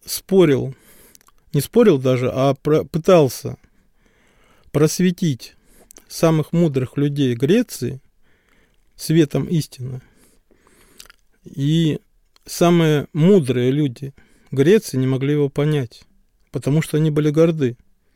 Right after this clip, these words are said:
Сейчас то же самое. То же самое абсолютно. Чем умнее человек, чем больше у него высших образований, чем большую должность зачастую он занимает, э, и не имеет ответственности при этой должности, тем,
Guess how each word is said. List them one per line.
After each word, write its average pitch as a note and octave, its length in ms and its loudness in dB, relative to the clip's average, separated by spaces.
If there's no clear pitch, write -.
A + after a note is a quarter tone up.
Сейчас B2 400 -8
то C#3+ 180 -2
же D#3 80 -6
самое. C3 300 -8
То F3+ 180 2
же G3+ 80 2
самое E3+ 380 0
абсолютно. D#3 540 -4
Чем F#3 340 2
умнее F3 500 2
человек, D3+ 500 2
чем C#3+ 240 -4
больше D#3 340 -2
у - 20 -2
него C#3+ 220 0
высших D3 420 -2
образований, C#3 760 0
чем C3+ 420 -4
большую C#3+ 480 0
должность C3+ 440 0
зачастую C#3 500 -6
он C#3+ 80 -4
занимает, D3+ 720 2
э, - 560 -6
и C3+ 140 -2
не E3+ 160 4
имеет E3+ 340 2
ответственности C#3+ 640 -4
при C3 140 -4
этой C3 240 -6
должности, A#2+ 600 -8
тем, F3 380 0